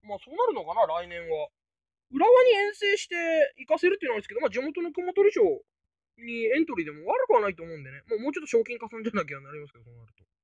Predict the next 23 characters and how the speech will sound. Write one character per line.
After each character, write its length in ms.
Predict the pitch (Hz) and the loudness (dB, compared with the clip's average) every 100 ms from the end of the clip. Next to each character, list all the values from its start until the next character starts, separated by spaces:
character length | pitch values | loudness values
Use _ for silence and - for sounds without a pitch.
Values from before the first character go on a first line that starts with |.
| _ _ _ _ 302 | _ _ _ _ -10
ま 0 | |
あ、 80 | 302 | -8
で 0 | |
も、 80 | 156 | -6
五 80 | |
百 80 | 202 311 | -6 -2
九 80 | 466 | 0
十 80 | 523 | 2
万 160 | 233 | 0
持 40 | 240 | 0
っ 40 | |
て 80 | 202 | -6
ん 60 | 147 | -8
で、 80 | |
今 80 | 147 | -12
の 20 | |
と 60 | 143 | -16
こ 80 | 143 | -14
ろ 80 | 143 | -10
二 80 | |
連 160 | 147 135 | -10 -10
勝 160 | 120 | -14
で。 80 | 101 | -20